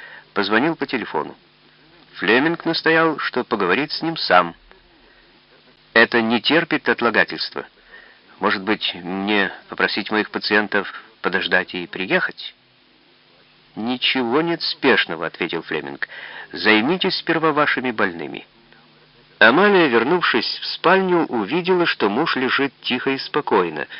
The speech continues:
Она решила, что его недомогание прошло,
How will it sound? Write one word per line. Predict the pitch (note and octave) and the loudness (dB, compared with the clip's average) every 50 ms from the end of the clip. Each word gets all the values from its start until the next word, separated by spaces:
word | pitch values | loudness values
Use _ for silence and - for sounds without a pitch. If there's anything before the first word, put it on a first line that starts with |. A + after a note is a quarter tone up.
| - - | -6 -2
Она | - F#2 A#2 C#3+ | 0 2 4 4
решила, | C#3+ - - C#3 C3+ B2+ | 4 4 2 4 2 2
что | A#2 - - - | 2 0 0 0
его | F#2 F#2 G#2+ B2 | 0 0 0 0
недомогание | A#2 G#2+ G#2 F#2 G2 G2+ G2+ F#2+ G#2+ A2 G#2+ G2 F#2+ F2+ | 0 0 0 0 0 0 2 4 4 4 4 2 0 -2
прошло, | - - F#2+ F2+ - - F#2 F#2 A2+ C#3+ D3 | -2 -2 -2 -2 -2 -2 0 2 2 2 2